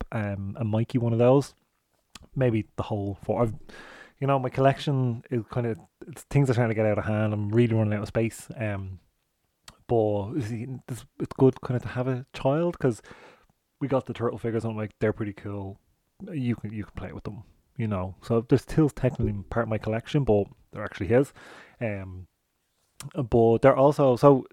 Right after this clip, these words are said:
there's a new turtle van as well, which kind of again is very similar in style to the original, um, the turtle wagon,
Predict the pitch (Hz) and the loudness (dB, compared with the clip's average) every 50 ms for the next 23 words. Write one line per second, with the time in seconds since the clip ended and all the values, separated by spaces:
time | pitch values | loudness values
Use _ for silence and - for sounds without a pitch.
0 | _ _ - 135 123 113 120 120 110 - 117 123 123 135 120 120 117 117 117 101 | _ _ -4 -4 -2 -2 -2 -4 -2 0 0 0 0 0 0 0 0 0 0 2
1 | 110 123 120 123 127 127 143 - - - - - 156 156 156 156 156 151 151 147 | 2 2 4 4 4 4 4 2 0 -4 -2 2 2 4 4 4 2 2 0 0
2 | 143 - - 151 143 143 147 143 139 - 135 139 139 139 131 131 - _ _ _ | -2 0 0 2 4 4 2 2 0 0 0 2 2 2 0 -2 -6 _ _ _
3 | _ _ - 127 120 123 - _ - 147 143 143 143 139 123 - - - 139 139 | _ _ -16 -16 -16 -16 -12 _ 0 2 4 4 4 2 0 -2 0 0 2 2
4 | 139 135 131 131 127 127 127 127 123 120 - - - 127 113 - - - 120 120 | 4 4 4 4 4 4 2 0 -2 -6 -12 -10 -8 -8 -8 -4 0 2 2 4
5 | 120 120 117 - - - 117 113 113 110 117 113 117 120 123 120 120 110 - - | 4 2 0 -2 -2 0 2 4 4 4 4 4 4 4 4 4 4 2 -2 -8
6 | - - - - - _ _ - 110 104 104 104 101 104 104 104 104 104 104 - | -20 -20 -20 -20 -20 _ _ -8 -6 -4 -4 -4 -4 -4 -4 -4 -6 -6 -4 -6
7 | 107 - - 117 117 117 113 117 113 117 117 120 113 104 | -6 -4 -2 0 0 0 0 -2 -4 -4 -4 -6 -8 -8